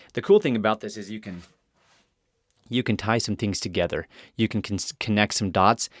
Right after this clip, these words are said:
and then this picture, this better, more clear picture starts to form in your head. So I really recommend you dig into those. And if you just,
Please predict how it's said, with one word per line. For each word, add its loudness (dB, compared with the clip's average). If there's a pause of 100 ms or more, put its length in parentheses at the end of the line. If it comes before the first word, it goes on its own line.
(160)
and 4
then 4
this 0
picture, -2
this -8
better, 2
more -6
clear -2
picture -4
starts -2
to -12
form 2
in -2
your -6
head. -2
So -2
I 2
really 2
recommend -2
you -2
dig 2
into 0
those. 4 (760)
And 8
if 4
you 4
just, 6